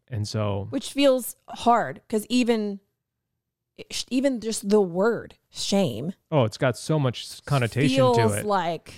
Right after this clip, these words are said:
Speaker 1: And that's where it really helped me, the part where he talks about humility. It was, like, very kind of like, "Okay, I'm redefining this word from what culture has taken it to make it.
Speaker 2: Yeah.
Speaker 1: And I'm, and I'm putting it back in the perspective of what God has created it in my heart."
Speaker 2: Yeah.
Speaker 1: And that was, like,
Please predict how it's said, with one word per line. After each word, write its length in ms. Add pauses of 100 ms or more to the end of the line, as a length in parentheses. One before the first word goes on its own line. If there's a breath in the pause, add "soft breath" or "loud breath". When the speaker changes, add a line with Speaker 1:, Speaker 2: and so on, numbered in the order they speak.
(100)
Speaker 1:
And 120
that's 180
where 100
it 40
really 220
helped 200
me, 80
the 120
part 320
where 100
he 60
talks 320
about 160
humility. 460
It 60
was, 120
like, 140
very 420
kind 260
of 80
like, 240 (380)
"Okay, 440 (140)
I'm 160
redefining 1040
this 260
word 320
from 140
what 160
culture 360
has 140
taken 340
it 180
to 80
make 280
it. 240
Speaker 2:
Yeah. 200 (200)
Speaker 1:
And 100
I'm, 320
and 120
I'm 140
putting 320
it 120
back 240
in 60
the 80
perspective 480
of 100
what 200
God 240
has 180
created 400
it 180
in 80
my 180
heart." 300 (140)
Speaker 2:
Yeah. 220 (180)
Speaker 1:
And 140
that 180
was, 160
like, 240